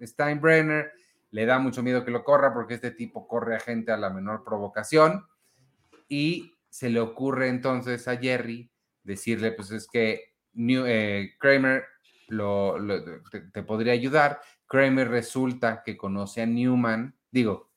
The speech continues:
Fra-, Kramer resulta que sabe que Newman conoce el lugar este y está en su ruta.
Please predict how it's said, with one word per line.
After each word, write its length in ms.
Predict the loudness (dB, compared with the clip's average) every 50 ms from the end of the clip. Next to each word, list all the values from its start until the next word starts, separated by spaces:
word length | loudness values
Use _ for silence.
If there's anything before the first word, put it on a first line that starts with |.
| _
Fra-, 360 | _ -4 0 0 0 0 0 0
Kramer 360 | 0 0 2 0 0 -4 -4
resulta 600 | -4 -6 -6 -4 -4 -4 -2 0 2 0 0 0 -4 -14 -20 -20 _ _ _
que 80 | -8 -4
sabe 440 | 4 8 10 10 10 10 6 2 0
que 100 | -2 -4 0
Newman 440 | 2 4 4 4 4 2 0 -2 -4
conoce 420 | -4 -4 -2 0 -2 -2 -2 -4
el 60 | -4
lugar 300 | -4 -2 0 2 2 2
este 380 | 2 0 -2 -4 -6 -8 -8 -10
y 140 | -12 -12 -12
está 300 | -12 -12 -8 -6 -6 -4
en 120 | -4 -4 -4
su 140 | -4 -6
ruta. 640 | -4 0 2 2 2 2 2 2 2 2 0 -8 _